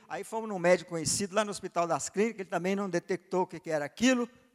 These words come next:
Aí ele falou assim: "Eu vou chamar um cirurgião amigo", e aí Deus mandou um anjo do céu pra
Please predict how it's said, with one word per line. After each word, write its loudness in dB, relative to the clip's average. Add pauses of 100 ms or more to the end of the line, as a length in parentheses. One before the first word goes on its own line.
(640)
Aí -6
ele -6
falou -12
assim: -12
"Eu -14
vou -12
chamar -8
um -6
cirurgião -8
amigo", -10
e -8
aí -10
Deus -14
mandou -10
um -10
anjo -14
do -16
céu -12
pra -20